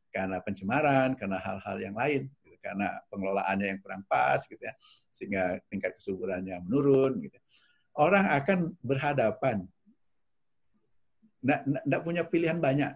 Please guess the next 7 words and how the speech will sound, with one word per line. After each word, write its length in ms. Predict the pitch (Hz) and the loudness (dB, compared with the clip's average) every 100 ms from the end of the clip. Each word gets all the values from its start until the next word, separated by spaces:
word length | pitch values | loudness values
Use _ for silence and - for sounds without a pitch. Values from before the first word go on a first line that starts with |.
| - | -12
gitu. 100 | - _ _ _ _ _ - | -20 _ _ _ _ _ -4
Berhadapan 560 | 123 143 120 110 190 151 | 2 4 6 6 6 6
untuk 400 | 120 120 208 147 | 2 6 6 6
mengelola 560 | 139 135 117 127 196 | 6 6 6 6 6
lahan-lahan 560 | 156 139 151 147 135 190 | 4 2 4 4 4 2
suboptimal 720 | - 170 151 151 160 160 160 | 0 -2 -2 0 0 0 -2
ini 240 | 240 202 | -2 -4